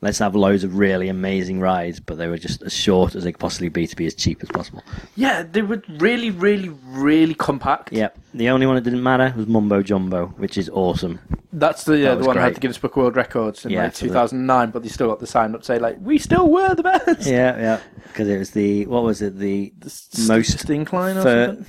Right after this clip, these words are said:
Speaker 1: yeah, the, the, the steepest drop. So it was a Beyond Vertical. Um,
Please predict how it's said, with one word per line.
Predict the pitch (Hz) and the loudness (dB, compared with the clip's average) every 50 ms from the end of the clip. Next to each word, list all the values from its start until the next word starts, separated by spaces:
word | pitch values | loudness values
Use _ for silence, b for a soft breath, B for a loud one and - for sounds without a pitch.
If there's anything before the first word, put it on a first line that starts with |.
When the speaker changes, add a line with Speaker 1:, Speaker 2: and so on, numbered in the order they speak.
| 131 | -2
Speaker 1:
yeah, | 120 113 110 107 107 107 | 0 2 2 4 2 2
the, | 104 110 | 0 0
the, | 110 107 104 107 107 104 - _ - | -2 -4 -4 -6 -6 -6 -8 _ -8
the | - 104 | -4 -4
steepest | - - - 117 110 - - 104 - - | -4 -2 0 -2 -2 0 -2 -6 -6 -4
drop. | - - 101 92 - - - - b b b b | 0 2 2 2 2 2 0 -2 b b b b
So | b - 101 | b -4 -2
it | |
was | 92 95 92 | 0 0 0
a | 101 | 0
Beyond | 92 101 98 95 98 95 | 2 2 4 4 2 2
Vertical. | 92 95 92 95 92 90 - - 92 85 - _ b b b b b b b b - | 4 4 4 4 2 0 -4 -2 -4 -4 -4 _ b b b b b b b b -6
Um, | - 87 85 85 85 85 85 85 87 85 - | -4 -2 0 0 0 -2 -2 -2 -4 -6 -8